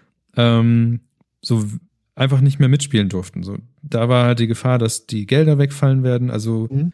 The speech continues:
Speaker 1: werden diese ganzen Universitäten nicht mehr mit eingeladen. Und, ähm,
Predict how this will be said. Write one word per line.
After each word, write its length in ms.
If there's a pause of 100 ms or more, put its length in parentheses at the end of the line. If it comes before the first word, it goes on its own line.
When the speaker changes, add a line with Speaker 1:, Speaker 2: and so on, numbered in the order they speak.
(120)
Speaker 1:
werden 200
diese 200
ganzen 320
Universitäten 580
nicht 140
mehr 100
mit 100
eingeladen. 520 (760)
Und, 320
ähm, 560